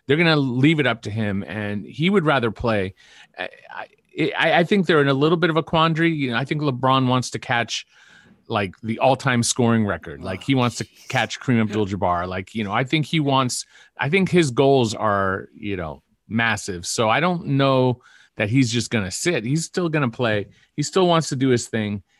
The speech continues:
Speaker 1: And, you know, you can argue that, you know, some, some people argue that resting is overrated and that continually playing is better for the body. Uh, I don't know the, the answer. I think it's very subjective, but, uh, I think LeBron errs more on he'd rather play than sit.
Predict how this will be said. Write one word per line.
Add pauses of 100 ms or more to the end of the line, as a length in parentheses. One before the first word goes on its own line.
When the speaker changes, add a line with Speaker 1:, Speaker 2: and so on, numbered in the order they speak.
(200)
Speaker 1:
And,
you
know,
you
can
argue
that, (100)
you
know,
some, (180)
some
people
argue
that
resting
is
overrated
and
that (320)
continually
playing
is
better
for
the
body. (420)
Uh,
I
don't
know
the,
the
answer.
I
think
it's
very
subjective,
but,
uh,
I
think
LeBron
errs
more
on
he'd
rather
play
than
sit.